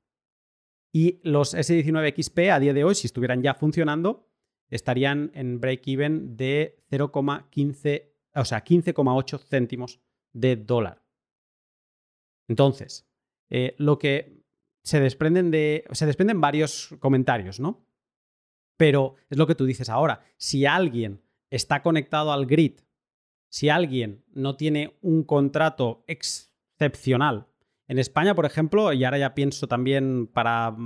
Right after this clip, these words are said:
aportar una nota a Home Miners, sé que hay gente que cerró contratos con Repsol y demás a doce céntimos y medio de euro, eh, a trece céntimos y medio de euro, y son preciazos,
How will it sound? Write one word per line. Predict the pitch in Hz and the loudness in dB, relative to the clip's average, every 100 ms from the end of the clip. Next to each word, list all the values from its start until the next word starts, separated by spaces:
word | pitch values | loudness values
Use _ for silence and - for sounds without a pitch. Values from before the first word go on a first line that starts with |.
| 117 | -8
aportar | 120 123 117 127 | -6 -4 -2 -2
una | 135 127 | 0 -2
nota | 127 123 113 107 | -2 0 0 -2
a | - | -6
Home | 135 127 120 | -6 -4 -4
Miners, | 139 185 - _ _ | -2 -4 -4 _ _
sé | - - 160 | -4 0 2
que | 156 | 2
hay | 139 | 0
gente | 131 151 143 160 | 0 -2 0 -2
que | 151 120 | -4 -6
cerró | - 120 131 | -4 -2 0
contratos | 131 127 127 127 123 | 0 0 -2 -2 -4
con | 135 117 | 0 0
Repsol | 120 - 143 135 | 0 0 0 0
y | |
demás | 123 127 147 - _ _ _ - | -2 -2 -2 -4 _ _ _ -2
a | 131 | -2
doce | 123 151 156 156 143 147 147 151 - | 4 2 2 2 2 2 0 -2 -4
céntimos | - 143 139 139 139 135 131 | 0 2 2 2 2 0 -2
y | 127 | 0
medio | 135 139 139 143 139 139 _ | 2 2 2 2 2 -2 _
de | - 131 - | -2 -2 0
euro, | 160 156 135 139 - _ _ _ _ | 2 4 4 -2 -6 _ _ _ _
eh, | 127 123 120 | -2 0 0
a | 113 113 _ | 0 -4 _
trece | 156 151 151 | 2 2 0
céntimos | 139 151 151 147 139 131 127 | -2 0 0 0 0 -2 0
y | |
medio | 131 143 135 | 0 0 0
de | 113 127 | -4 -6
euro, | 170 151 151 | 2 2 2
y | 135 | 0
son | 131 135 | 0 -2
preciazos, | 135 - 147 156 - 139 - - | -2 -4 -4 -4 -4 -8 -8 -20